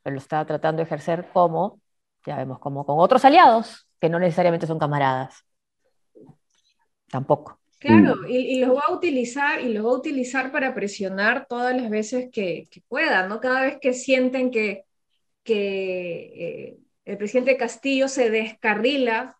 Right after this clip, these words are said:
Speaker 2: de los propósitos del partido, no escatiman en las modalidades de presión, o sea, ya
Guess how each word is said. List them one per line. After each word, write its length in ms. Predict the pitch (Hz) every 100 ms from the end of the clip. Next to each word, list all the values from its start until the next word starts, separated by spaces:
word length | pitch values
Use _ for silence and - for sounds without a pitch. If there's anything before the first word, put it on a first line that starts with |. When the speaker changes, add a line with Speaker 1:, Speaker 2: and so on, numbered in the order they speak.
| _
Speaker 2:
de 240 | - 202 208
los 140 | 202
propósitos 840 | - 208 202 247 240 254 247 247 247
del 220 | 208 190
partido, 720 | 180 175 254 247 220 - - _ _ _ _ _ _ _
no 280 | - 220 262
escatiman 760 | 359 - 277 - 285 330 277 240
en 200 | 202 196
las 340 | 190 190 -
modalidades 560 | 208 202 185 190 202 285
de 160 | 269
presión, 580 | 262 165 170 285 320 277
o 60 | 185
sea, 340 | - 196 190
ya 500 | 175 214 247 254 240